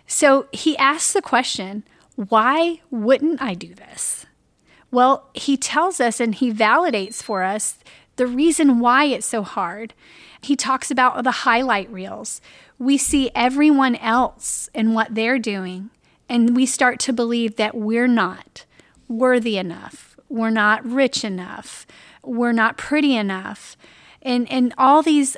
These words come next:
enoughs that we aren't attaining. And then we start believing this lie that I have to keep up with the Joneses. <clears throat> But if you've defined your values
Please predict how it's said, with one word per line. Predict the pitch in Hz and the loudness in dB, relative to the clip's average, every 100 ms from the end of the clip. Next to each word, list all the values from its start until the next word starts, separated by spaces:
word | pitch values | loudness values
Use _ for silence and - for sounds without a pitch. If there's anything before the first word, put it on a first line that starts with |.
| - | 2
enoughs | 240 240 247 269 - | 4 6 4 2 2
that | - 220 | 0 0
we | 226 240 | 0 -2
aren't | - 220 226 - | -2 -2 -2 -8
attaining. | 208 - - 269 262 202 185 214 - _ - - - _ | -8 -8 -6 -2 -2 -2 -6 -12 -14 _ -20 -20 -20 _
And | 254 247 | 4 4
then | 262 269 | 6 6
we | 285 | 4
start | - 269 254 | 4 2 2
believing | 262 262 269 262 247 | -2 0 0 2 2
this | 240 - | 0 0
lie | 233 262 247 208 214 220 - | 2 6 6 4 2 0 -6
that | 233 226 220 | -4 0 2
I | 226 | 0
have | - 233 | -2 -6
to | - | -8
keep | - 254 247 | -6 -6 -2
up | 240 - | -2 -2
with | 226 | -6
the | 226 | -6
Joneses. | 214 233 240 240 - - - 247 - _ _ _ _ _ _ _ | -6 -2 0 0 -2 -12 -16 -14 -14 _ _ _ _ _ _ _
<clears throat> | 269 - - - 269 226 202 _ _ - | -14 -10 -10 -2 -2 -2 -6 _ _ -10
But | 226 277 277 | -2 -2 0
if | 277 | -2
you've | 269 320 - | 2 2 2
defined | 370 - 302 330 440 302 | -2 2 4 4 4 2
your | 285 | 0
values | 294 240 262 294 185 185 202 - | 2 2 4 2 -4 -10 -14 -16